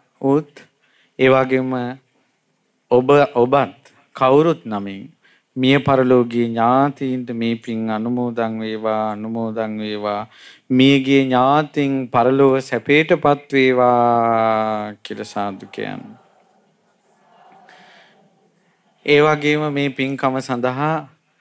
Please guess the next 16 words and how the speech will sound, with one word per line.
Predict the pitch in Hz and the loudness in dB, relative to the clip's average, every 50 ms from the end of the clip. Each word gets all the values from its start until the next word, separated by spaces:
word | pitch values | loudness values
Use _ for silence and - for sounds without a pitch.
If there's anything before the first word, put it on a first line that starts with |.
| _ _ _ _ - | _ _ _ _ 0
ආශිර්වාද | 123 127 135 139 131 - 143 131 135 135 127 123 120 123 120 | 2 2 2 2 0 0 0 2 2 2 2 2 0 -2 -4
කරලා | 120 127 120 120 123 135 143 143 143 139 135 123 - _ _ _ _ _ _ _ _ _ _ _ _ _ _ _ - | -4 -4 -4 -2 -2 -2 -2 -2 -4 -4 -6 -10 -14 _ _ _ _ _ _ _ _ _ _ _ _ _ _ _ -8
මේ | 127 123 123 123 | -4 -2 -2 -2
පින්කම | 117 - 123 120 120 113 - 127 123 123 | -2 -4 -6 -6 -6 -4 -2 -2 -2 -2
ඉතාමත් | 120 110 110 - 123 123 127 131 139 143 143 151 151 151 151 151 139 - - | -4 -4 -2 2 2 4 4 4 4 4 4 2 2 0 -2 -4 -6 -6 -4
ඕනෑකමින් | 123 120 123 127 127 127 123 117 127 117 117 120 117 113 | -2 -2 0 -2 -2 -6 -6 -6 -8 -8 -6 -8 -10 -10
කරන්නට | - - 110 113 113 117 123 127 123 160 180 - _ _ _ _ _ _ _ _ _ _ _ _ _ _ _ - | -8 -6 -6 -4 -4 -6 -6 -8 -8 -8 -8 -10 _ _ _ _ _ _ _ _ _ _ _ _ _ _ _ -10
ශ්‍රද්ධාවන්තව | - - 135 123 113 120 123 131 131 131 123 127 123 120 117 - 131 127 127 | -4 0 0 0 0 -2 -2 -2 0 0 0 0 0 -2 -4 -6 -6 -4 -4
අපේ | 120 113 117 - 120 117 | -4 -4 -4 -4 -4 -4
පින්වත් | 113 - 117 113 113 113 120 127 123 - _ - | -4 -6 -8 -6 -6 -4 -4 -4 -4 -6 _ -6
යටිගල් | 120 110 110 110 123 120 120 123 120 123 | -2 -2 -2 -2 -2 -2 -2 0 0 -2
පොත්ත | 117 - 117 110 113 - 123 | -2 -4 -6 -6 -4 -6 -6
ධම්මරක්ෂිතාරාමේ | 117 110 107 110 113 117 120 117 117 113 113 - 113 104 - 117 107 107 104 107 107 104 104 110 117 127 127 | -2 -2 -2 -2 -2 -2 -4 -4 -4 -6 -8 -10 -14 -10 -6 -6 -6 -4 -4 -4 -6 -6 -6 -6 -6 -6 -6
විහාරාධිපති | 110 107 110 113 127 127 127 123 123 120 120 120 113 117 117 - 113 107 113 | -6 -6 -6 -4 -2 0 0 0 0 0 -2 -2 -4 -6 -10 -12 -12 -14 -12
තැන්පත් | 107 - 107 104 107 104 104 - 127 135 131 _ - | -10 -8 -8 -8 -8 -8 -6 -4 -4 -4 -4 _ -6
අවසරයි | 110 107 110 117 113 - 113 110 113 127 147 170 | -4 -4 -4 -6 -6 -8 -6 -6 -4 -4 -6 -8